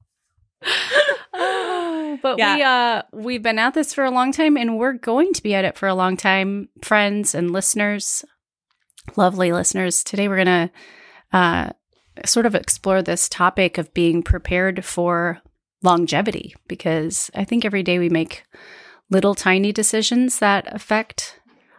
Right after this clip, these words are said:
Speaker 2: our health and our, uh, mobility and our endurance, and we make big ones too. So I'm looking forward to
Speaker 1: Mm-hmm.
Speaker 2: exploring that with you, Shay. But
Speaker 1: Mm-hmm.
Speaker 2: how, how are you? <laughs>
Speaker 1: I mean, my head is not
Speaker 2: <laughs>
Speaker 1: on.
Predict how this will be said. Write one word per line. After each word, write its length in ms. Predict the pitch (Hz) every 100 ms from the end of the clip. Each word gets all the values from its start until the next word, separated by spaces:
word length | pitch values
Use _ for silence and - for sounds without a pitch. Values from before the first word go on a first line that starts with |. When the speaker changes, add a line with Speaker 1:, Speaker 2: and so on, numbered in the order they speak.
| -
Speaker 2:
our 160 | 180
health 640 | 165 - 175 190 226 - -
and 240 | 175 170
our, 360 | 165 170 165 175 -
uh, 160 | 180
mobility 800 | 165 160 156 165 185 196 226 220
and 100 | -
our 140 | 180 160
endurance, 800 | 165 165 180 180 208 208 - - -
and 100 | 202
we 80 | 202
make 180 | 196 196
big 160 | 208
ones 240 | 180 - -
too. 180 | 180
So 160 | - -
I'm 200 | 180 180 _ - - - - -
looking 260 | 202 190
forward 280 | 170 170 165
to 320 | - 160 170 170
Speaker 1:
Mm-hmm. 440 | 190 190 180 175 175 - _
Speaker 2:
exploring 500 | 214 - 180 160 139
that 140 | 98 -
with 180 | 185 202
you, 360 | 202 208 214 202 -
Shay. 480 | - - 180 170 165 165
But 200 | 170 -
Speaker 1:
Mm-hmm. 240 | 170 160 185
Speaker 2:
how, 400 | 196 175 165 - _ _ -
how 220 | - 165
are 160 | 156 190
you? 240 | - - -
<laughs> 140 | - -
Speaker 1:
I 80 | 220
mean, 180 | 247
my 160 | 226 247
head 360 | 269 180 196 160
is 260 | 156 -
not 380 | 156 156 147 -
Speaker 2:
<laughs> 20 |
Speaker 1:
on. 460 | 170 143 143 127